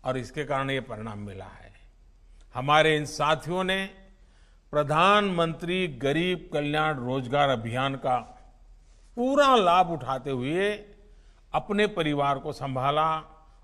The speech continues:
और साथ-साथ अपने गरीब भाई बहनों के लिए घ-, घर भी तैयार करके दे दिए।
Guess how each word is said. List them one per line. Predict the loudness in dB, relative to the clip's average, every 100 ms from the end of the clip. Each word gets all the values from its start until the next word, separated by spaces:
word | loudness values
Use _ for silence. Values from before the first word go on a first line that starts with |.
| -4
और | -4 -4
साथ-साथ | -4 0 0 0 0 4 4 2 -4 -20 -20 -20 -20 -6 -4
अपने | -4 -4 -2 -2
गरीब | 0 2 2 -2 -8 -6
भाई | -4 -2
बहनों | -4 -4 -6
के | -6 -4
लिए | 2 6 8 6 -2 -18 -20 -20 -20 -16
घ-, | -6 -4 -4
घर | -8 -4 -4 -2
भी | -2 -2
तैयार | -2 -4 -4
करके | -6 -12 -14 -16
दे | -16
दिए। | -18 -20 -20